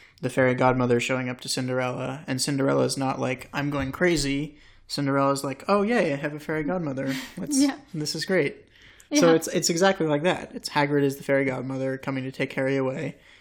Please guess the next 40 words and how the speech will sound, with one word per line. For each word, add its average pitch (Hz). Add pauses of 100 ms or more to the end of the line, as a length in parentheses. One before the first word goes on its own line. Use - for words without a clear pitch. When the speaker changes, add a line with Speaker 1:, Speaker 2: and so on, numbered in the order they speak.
(160)
Speaker 1:
and 135
Harry 139
is 135
like, 131 (420)
"Great, 240
let's 180
go." 180 (140)
Speaker 2:
Yeah. 285 (320)
Speaker 1:
He's 147
not 160
like, 135
"This 147
is 139
crazy. 143
The 151
Dursleys 139
are 139
setting 139
me 135
up 139
for 151
some 135
prank." 143 (540)
He's 151
Speaker 2:
Right. 190
Speaker 1:
like, 131
"This 147
is 139
real, 127 (140)
and 160
I 131
believe 131
it." 165 (1800)
Speaker 2:
So 277
I 269
think 302
that 320
Petunia's 247
response 226
to 226